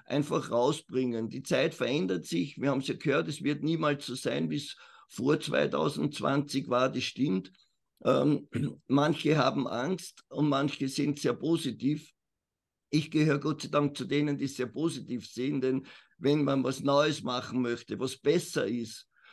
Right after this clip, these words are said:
dann muss man natürlich auch einmal bereit sein, aufzuräumen. Wenn ich runtergehe in den Keller und da war ich schon zehn Jahre nimmer und ich räume jetzt auf, dann staubt's einmal, dann sind Spinnweben, dann wirf ich alles raus, aber dann kann ich's neu reinschlichten.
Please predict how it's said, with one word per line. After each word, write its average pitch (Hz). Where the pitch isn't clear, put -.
dann 123
muss 147
man 151
natürlich 139
auch 127
einmal -
bereit 117
sein, -
aufzuräumen. 104
Wenn 107
ich 120
runtergehe 139
in 131
den -
Keller 135
und 135
da 127
war 120
ich 143
schon 139
zehn 127
Jahre 120
nimmer 127
und 117
ich 123
räume 131
jetzt 120
auf, 117
dann 123
staubt's -
einmal, 117
dann 117
sind 120
Spinnweben, 120
dann 120
wirf 151
ich 107
alles 120
raus, 98
aber -
dann 135
kann 156
ich's 143
neu 139
reinschlichten. -